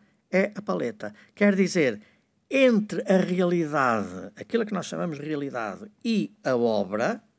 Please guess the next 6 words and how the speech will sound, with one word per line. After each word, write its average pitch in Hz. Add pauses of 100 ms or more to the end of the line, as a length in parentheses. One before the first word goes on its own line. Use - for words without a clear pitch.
(1600)
há 208
um 190
plano 233 (320)
onde 226
se -
faz 214